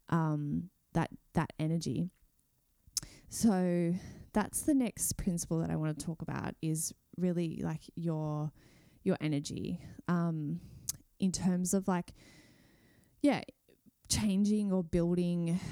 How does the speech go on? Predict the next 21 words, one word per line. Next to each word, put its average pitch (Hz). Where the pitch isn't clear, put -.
your 196
sense -
of 170
self-worth. 160
So 175
obviously 214
the 190
affirmations, 160
it's -
like, -
this 170
one 190
is 180
kind 170
of 156
like 156
a 165
continuation 160
on 147
from 160
that. -